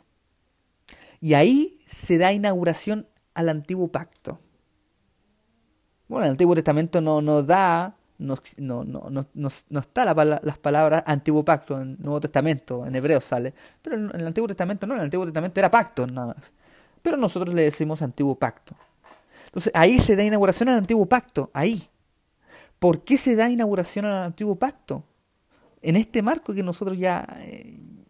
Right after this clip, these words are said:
ya estudiamos. Porque ellos no podían primero guardar el pacto con sus propias fuerzas. Y por eso Dios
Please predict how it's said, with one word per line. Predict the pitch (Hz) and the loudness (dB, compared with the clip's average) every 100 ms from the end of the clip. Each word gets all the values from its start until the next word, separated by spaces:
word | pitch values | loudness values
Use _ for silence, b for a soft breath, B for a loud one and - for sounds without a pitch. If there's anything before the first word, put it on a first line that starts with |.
| - | -18
ya | 135 170 | -4 -2
estudiamos. | 175 - 170 151 117 - - _ _ _ _ _ _ _ _ | -2 2 6 6 4 -8 -20 _ _ _ _ _ _ _ _
Porque | - 151 - 160 | -6 -4 -2 0
ellos | 185 208 202 | 2 2 0
no | 196 | 0
podían | 170 160 247 214 | 0 2 4 4
primero | 170 175 180 185 220 _ _ _ | 2 2 4 2 -2 _ _ _
guardar | - 165 170 156 143 170 | 0 2 4 6 8 6
el | 180 | 2
pacto | - 175 165 - - 180 226 - _ _ _ _ _ _ _ _ _ | 4 6 6 4 -2 -2 -2 -8 _ _ _ _ _ _ _ _ _
con | 165 | -8
sus | - 147 | -6 -6
propias | - 202 208 202 - - _ _ | 0 0 2 -2 -2 -14 _ _
fuerzas. | - - 240 214 - 135 - - _ B B B | -8 4 4 4 -4 -6 -10 -18 _ B B B
Y | - | -6
por | 170 165 | 4 8
eso | 175 247 254 | 8 8 6
Dios | 190 208 175 208 - | 4 6 4 4 -4